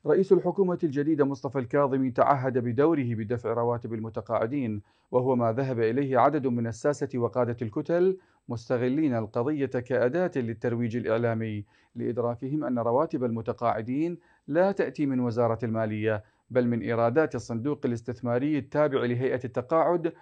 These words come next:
والذي يحوي أكثر من خمسة عشر تريليون دينار، متحصلة من استقطاعات فترة الخدمة للموظف قبل تقاعده، وهي كافية لتمويل رواتب المتقاعدين لفترة طويلة.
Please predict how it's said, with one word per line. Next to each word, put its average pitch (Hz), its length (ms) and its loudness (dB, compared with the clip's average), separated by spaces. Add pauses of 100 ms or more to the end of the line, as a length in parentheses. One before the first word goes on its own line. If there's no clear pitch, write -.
(240)
والذي 123 380 0
يحوي 135 380 -2
أكثر 131 300 2
من 120 120 -2
خمسة 143 340 -6
عشر 131 320 2
تريليون 127 580 -2
دينار، 120 480 0 (300)
متحصلة 131 640 -2
من 170 260 0
استقطاعات 127 680 0
فترة 131 360 -6
الخدمة 139 420 -2
للموظف 127 600 -2 (120)
قبل 160 260 -2
تقاعده، 143 680 0 (320)
وهي 107 220 -2
كافية 120 520 2
لتمويل 117 640 0
رواتب 120 360 2
المتقاعدين 143 800 -2
لفترة 131 640 -4
طويلة. 113 480 2